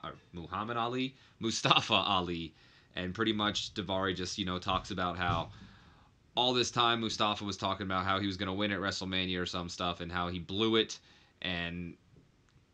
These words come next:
he's pretty much gonna, you know, capitalize on his opportunities or something like that.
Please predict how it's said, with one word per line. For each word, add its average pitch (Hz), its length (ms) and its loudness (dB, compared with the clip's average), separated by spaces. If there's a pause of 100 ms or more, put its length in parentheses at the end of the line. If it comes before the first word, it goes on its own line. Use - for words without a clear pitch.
he's 90 380 -2
pretty 98 240 -4
much 92 320 -2
gonna, 90 160 -4
you 90 120 -6
know, 85 160 -8
capitalize 92 560 -2
on 85 80 -10
his 92 200 -4
opportunities 82 680 -6
or 82 40 -10
something 80 320 -8
like 76 220 -10
that. 76 240 -8